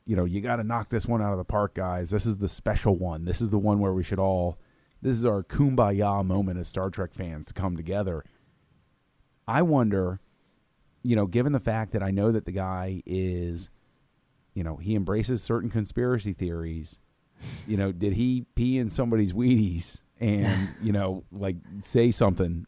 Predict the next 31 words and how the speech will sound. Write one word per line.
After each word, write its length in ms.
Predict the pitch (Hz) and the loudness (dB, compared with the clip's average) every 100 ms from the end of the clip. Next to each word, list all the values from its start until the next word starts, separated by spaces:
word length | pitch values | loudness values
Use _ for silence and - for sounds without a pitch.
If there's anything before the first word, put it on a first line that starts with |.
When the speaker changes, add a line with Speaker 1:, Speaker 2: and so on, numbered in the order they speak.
| - | 0
Speaker 1:
and 100 | 104 | 2
the 40 | |
person 280 | 92 107 101 | 4 4 4
was 100 | 98 | 2
like, 180 | 98 - | 0 0
"You, 120 | 120 - - | -2 -2 -6
you're 200 | 135 165 | 2 2
insane. 580 | 175 165 156 147 82 76 - | 2 0 0 0 -2 -6 0
Get 140 | 139 | 4
off 220 | 139 139 | 4 2
this 140 | 139 - | 0 0
project." 560 | 135 156 110 80 - - | 0 2 0 -4 -8 2
Or, 400 | 127 107 101 - - _ _ _ _ | 6 6 4 0 -12 _ _ _ _
you 120 | 131 | 4
know, 80 | 127 | 6
did, 300 | 123 - 113 | 4 0 4
was 180 | 117 101 | 6 6
he 120 | 127 | 2
trying 280 | - 131 131 | 2 0 0
to 40 | |
take 300 | 117 123 123 | 0 0 0
it 80 | 135 | 0
in 120 | 117 | 0
a 60 | 117 | 0
direction? 460 | 113 110 156 - 90 | 2 0 0 -2 -4
Like, 160 | 87 | -2
did 120 | 104 | 0
they 120 | 107 104 | 2 2
have 200 | 110 101 | 2 0
a 40 | |
draft? 560 | 85 92 104 120 123 | -4 -4 -2 -2 -4